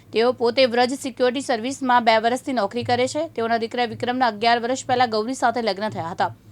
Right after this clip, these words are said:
પહેલી માર્ચ બે હજાર પચીસથી તેઓ દીકરા વિક્રમ વ્રજ સિક્યોરિટી સર્વિસ કંપનીમાં નોકરીએ લાગ્યો હતો. ગોધાવી ગામની સીમમાં આવેલા સ્પોર્ટ્સ સંકુલ ગ્રાઉન્ડ શેલા ખાતે સિક્યોરિટી ગાર્ડની નોકરી કરતો,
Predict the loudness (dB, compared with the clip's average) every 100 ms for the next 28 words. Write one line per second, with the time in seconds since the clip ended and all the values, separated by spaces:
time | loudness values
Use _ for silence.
0 | -20 -20 -20 -6 -2 0 4 4 6 2
1 | 0 -2 -4 -6 -6 -2 -2 -2 -2 -2
2 | -2 -4 -2 2 2 2 0 -2 -4 -16
3 | -8 2 2 2 0 0 -2 -2 -2 0
4 | 2 2 0 0 0 0 0 -4 -4 -6
5 | -10 -18 -18 -16 -6 -2 4 4 4 4
6 | 4 0 -4 -4 4 6 6 4 4 2
7 | 0 2 0 0 -2 0 2 2 -2 -2
8 | 2 2 4 2 0 -2 -6 -4 -2 2
9 | 2 2 -2 -2 -2 -2 0 -2